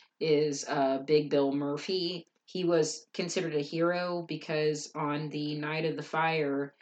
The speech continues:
he saved several miners. He went and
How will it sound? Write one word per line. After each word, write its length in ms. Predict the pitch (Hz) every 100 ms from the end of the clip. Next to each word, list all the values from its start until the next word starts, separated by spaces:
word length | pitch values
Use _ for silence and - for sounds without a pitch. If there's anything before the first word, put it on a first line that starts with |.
| - _
he 380 | - 170 170 160
saved 680 | 156 - 170 165 156 147 -
several 420 | - - 156 147 143
miners. 800 | 143 143 143 131 98 113 - - - - 92
He 180 | 101 151
went 400 | 151 151 139 -
and 580 | 147 139 143 139 139 147